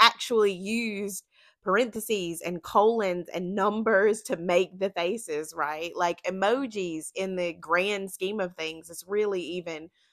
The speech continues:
the newer iteration. And so all of that stuff was born out of the fact that text messages for quick kind of communication, just say what you gotta say.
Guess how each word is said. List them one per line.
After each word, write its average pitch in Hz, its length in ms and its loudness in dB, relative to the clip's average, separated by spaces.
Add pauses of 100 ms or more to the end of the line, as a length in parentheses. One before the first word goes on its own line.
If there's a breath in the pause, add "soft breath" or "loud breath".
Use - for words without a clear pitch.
(720)
the 214 120 8
newer 220 360 8
iteration. 175 840 0
And 185 260 -2
so 180 540 2 (1400)
all 226 220 10
of 247 100 8
that 208 200 6
stuff 208 220 2
was 190 140 0
born 196 360 2
out 180 140 4
of 170 120 0
the 185 80 -4
fact 180 320 4
that 170 200 0
text 233 280 -4
messages 220 460 -4
for 165 120 -4
quick - 420 2 (460)
kind 214 160 4
of 202 60 -2
communication, 202 920 0
just 202 200 -4
say 208 120 4
what 196 120 0
you 196 40 -12
gotta 190 220 2
say. 175 460 2